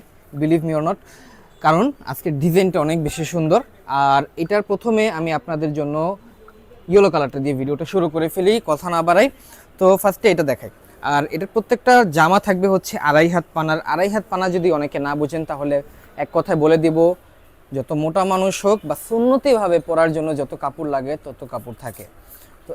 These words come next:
এটা হচ্ছে জামার কাপড়টা, দেখতে পাচ্ছেন। আঙ্কেল, ফ্যানটা একটু বন্ধ করেন। তো এটা হচ্ছে জামার কাপড়টা। আচ্ছা, চলে আসে জামার ডিজাইনটাতে। এটা পুরোটাই মাকড়সার ডিজাইন করা থাকবে এবং সামনে আর পিছনে কিন্তু একই রকম থাকবে। ফেব্রিকটা থাকবে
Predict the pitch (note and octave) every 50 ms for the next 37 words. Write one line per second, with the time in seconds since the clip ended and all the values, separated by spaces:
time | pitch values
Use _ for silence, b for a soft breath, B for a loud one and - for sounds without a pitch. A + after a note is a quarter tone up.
0 | - D#3+ F3 F#3 G3+ F#3+ F#3 F#3+ - - - - - A3 G#3+ G#3 G#3+ A#3 - -
1 | - - D3 C3+ D3 C#3+ C#3+ C#3+ C#3 B2 - C3 B2+ C3+ B2+ C#3 C3+ B2+ C#3 -
2 | - C#3 A2+ A#2 A2 - - B2 G#2+ - b b b b - - D3 D#3+ E3+ C#3+
3 | F3+ F3 E3 E3 D#3 - E3 C3+ C3+ C3 B2 B2 G#2+ A#2 G#2+ G#2 G#2 G2+ - -
4 | - - - - - - - - - - - - _ _ _ - - B B B
5 | B B - F#3 F3+ F3+ G#3+ G#3+ G#3+ - - C4 F#3+ F3+ E3+ D#3+ E3 D#3+ D3 D#3
6 | B2+ C3+ C3+ A#2+ D#3 D3+ F3+ - A#3+ E3 A#2 - _ - - - - G#3+ G#3+ A3
7 | A3 G3+ - G#3+ F3 E3+ E3+ F3 F3+ E3+ C#3+ D#3 D3+ F3 F#3+ F3 D3+ B2 - B2+
8 | D3 - F#3 F#3+ G3 A#3+ A3 F3+ E3+ E3 - A3 A3 - A3+ F#3 F3+ F3 F3 F#3
9 | F3+ E3+ F3+ F3 F3 F#3 F3+ F3 E3 E3+ G#3 A#3 C4+ b b b b b b b
10 | b D#3+ D#3+ F3+ F#3+ - - G#3+ F#3+ F#3+ G#3 G#3+ A3 A3+ A3+ F3 F3+ F3 E3+ -
11 | G3+ F#3 - G#3 G3 G3 F#3+ F3+ G3 F#3 - G#3+ A3 - - A3+ - - G3 G3+
12 | F3 F3+ E3+ F#3 F3+ E3+ F3+ E3 D#3+ E3+ F#3 F#3 - - D#3+ C#3+ C#3+ D3+ D3 -
13 | - D3 - D3+ D3 D3+